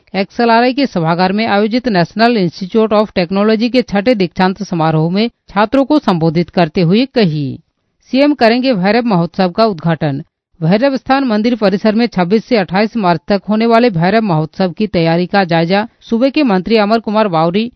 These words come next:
डीसी राय, महिमा पत्रे, एसपी वाईएस रमेश आदि ने रविवार को लिया। मुख्यमंत्री रघुवर दास के आगमन को लेकर विधि व्यवस्था एवं सुरक्षा व्यवस्था का जायजा लेते हुए इस संबंध में अधिकारियों को आवश्यक दिशा निर्देश दिया।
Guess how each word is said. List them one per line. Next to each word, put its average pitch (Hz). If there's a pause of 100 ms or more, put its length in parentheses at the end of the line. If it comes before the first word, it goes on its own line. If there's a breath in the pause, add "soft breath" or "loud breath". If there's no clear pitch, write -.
(220)
डीसी 220
राय, 220
महिमा 214
पत्रे, 190 (180)
एसपी 214
वाईएस 196
रमेश 202
आदि 180
ने 220
रविवार 190
को 247
लिया। 160 (300)
मुख्यमंत्री 254
रघुवर 202
दास 202 (100)
के 254
आगमन 202
को 196
लेकर 185
विधि 208
व्यवस्था 185
एवं 214
सुरक्षा 226
व्यवस्था 175
का 190
जायजा 190
लेते 175
हुए 196 (180)
इस 277
संबंध 185
में 220
अधिकारियों 196
को 247
आवश्यक 190
दिशा 185
निर्देश 175
दिया। 160